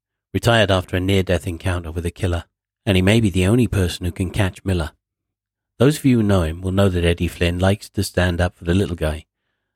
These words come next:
and particularly the innocent. So why is he taking on Carrie Miller's case? Could she be a victim too? In the absence of Miller, the full weight of the law is going to come down on Carrie.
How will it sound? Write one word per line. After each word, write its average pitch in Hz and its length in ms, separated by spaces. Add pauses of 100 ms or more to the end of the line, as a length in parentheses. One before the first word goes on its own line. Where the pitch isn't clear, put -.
and 98 100
particularly 90 640
the 92 180
innocent. 87 500 (460)
So - 140
why 131 220
is 147 180
he 131 160
taking 98 400
on 92 180
Carrie 98 320
Miller's 95 340
case? 95 520 (540)
Could - 100
she 143 160
be 139 160
a 113 60
victim 113 400
too? 135 320 (960)
In 113 80
the 117 120
absence 139 360
of 98 80
Miller, 87 260
the 92 120
full 113 240
weight 95 240
of 85 80
the 87 100
law 90 220
is 85 160
going 87 160
to 87 60
come 87 200
down 85 260
on 80 140
Carrie. 87 460